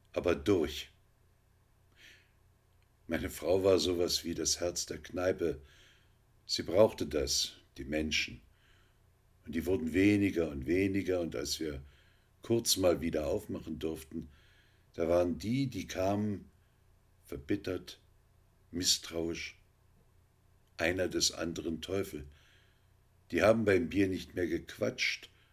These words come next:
Dampf abgelassen. Die sind einander an die Kehle."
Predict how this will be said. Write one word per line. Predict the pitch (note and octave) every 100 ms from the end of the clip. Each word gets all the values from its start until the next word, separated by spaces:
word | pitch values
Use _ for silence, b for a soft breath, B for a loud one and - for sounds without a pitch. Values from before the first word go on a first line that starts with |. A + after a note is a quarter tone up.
| b -
Dampf | F#2 A#2 -
abgelassen. | - - - E2 D#2+ D#2 - D#2+ - b b b b b b _ _ _ _
Die | -
sind | F#2 A2+
einander | G#2 F2 F#2 F#2 F2
an | E2
die | D2+ D2
Kehle." | - F#2+ F#2 D2